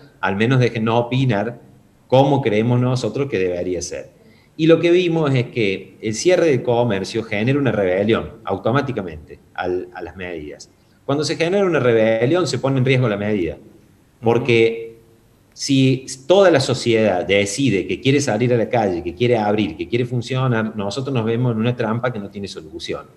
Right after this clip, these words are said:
Speaker 1: porque
Speaker 2: Ujú.
Speaker 1: ninguno de nosotros tiene poder suficiente como para contener a toda la sociedad en su conjunto. Entonces, las medidas tienen que ser razonables. Si se puede restringir, sí. ¿La gente está convencida de que hoy hay que cerrar? Sí. Sabe que hay un riesgo sanitario,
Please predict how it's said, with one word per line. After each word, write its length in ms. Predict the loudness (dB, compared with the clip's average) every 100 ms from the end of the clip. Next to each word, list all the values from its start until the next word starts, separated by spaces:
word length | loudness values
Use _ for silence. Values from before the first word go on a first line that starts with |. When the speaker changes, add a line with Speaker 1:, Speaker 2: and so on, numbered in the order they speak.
| -8
Speaker 1:
porque 220 | -6 -4
Speaker 2:
Ujú. 80 | -2
Speaker 1:
ninguno 300 | -2 0 -2
de 40 |
nosotros 360 | -4 -10 -16 -16
tiene 180 | -14 -10
poder 720 | -6 -2 2 2 0 -6 -14 -14
suficiente 640 | -10 -4 -4 -2 -2 -2
como 200 | -4 -6
para 180 | -8 -10
contener 500 | -10 -8 -6 -2 -2
a 140 | -2 0
toda 240 | 2 4
la 100 | 2
sociedad 480 | -4 -8 -8 -6 -8
en 80 | -10
su 140 | -16
conjunto. 520 | -20 -20 -20 -20 -18
Entonces, 520 | -12 -6 -6 -6 -12 _ _ _
las 180 | 0 2
medidas 380 | 4 4 4 2
tienen 200 | -2 -4
que 60 | -4
ser 180 | -4
razonables. 800 | -4 -4 -6 -8 -12 -12 -12 -10
Si 80 | -10
se 140 | -10
puede 240 | -2 2 4
restringir, 520 | 2 -2 -6 -6 -8
sí. 440 | -6 -6 -6 -10 -20 -8
¿La 160 | -2 0
gente 320 | 0 0 0
está 260 | 0 -2 -2
convencida 640 | -2 0 0 -2 2 2
de 100 | 2
que 80 | 2
hoy 100 | 2
hay 100 | 2
que 100 | -2
cerrar? 480 | -6 -4 -2 -2 -4
Sí. 420 | -4 -4 -4 -12 -12
Sabe 440 | 0 2 4 2
que 60 | 0
hay 80 | -2
un 100 | -2
riesgo 260 | -2 -2
sanitario, 840 | -6 -12 -8 0 4 4 2 -2